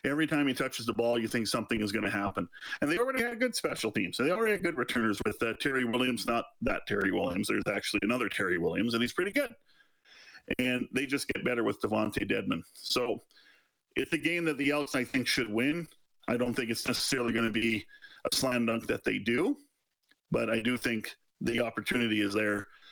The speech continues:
to finally get a win streak going, break a home losing streak, gain some momentum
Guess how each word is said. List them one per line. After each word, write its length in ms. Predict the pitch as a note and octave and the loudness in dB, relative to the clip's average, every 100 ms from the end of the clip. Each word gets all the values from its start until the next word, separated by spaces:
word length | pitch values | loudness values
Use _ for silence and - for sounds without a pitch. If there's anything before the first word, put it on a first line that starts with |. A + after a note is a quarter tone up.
| - _ _ | -20 _ _
to 100 | - | -2
finally 420 | - C3+ D3+ B2+ | 0 0 2 0
get 320 | A2+ C3+ - - - _ _ _ - | 0 -2 -4 -10 -20 _ _ _ -4
a 60 | A2+ | 0
win 200 | A#2 G#2+ | 0 0
streak 320 | - A#2 G2 | 0 -2 0
going, 340 | G#2+ G#2 G#2 - - - - _ | 0 2 0 -4 -14 -20 -20 _
break 260 | G#2 C#3 D3+ | -2 0 0
a 60 | B2+ | 0
home 240 | B2 A2 | 0 2
losing 280 | G#2+ G#2+ G2+ | 0 0 0
streak, 360 | - A2 G2+ - | 0 0 -2 -2
gain 220 | B2 C3 | -2 0
some 160 | - A2+ | 0 0
momentum 580 | G#2 G#2+ - - G#2 | 0 2 0 0 -4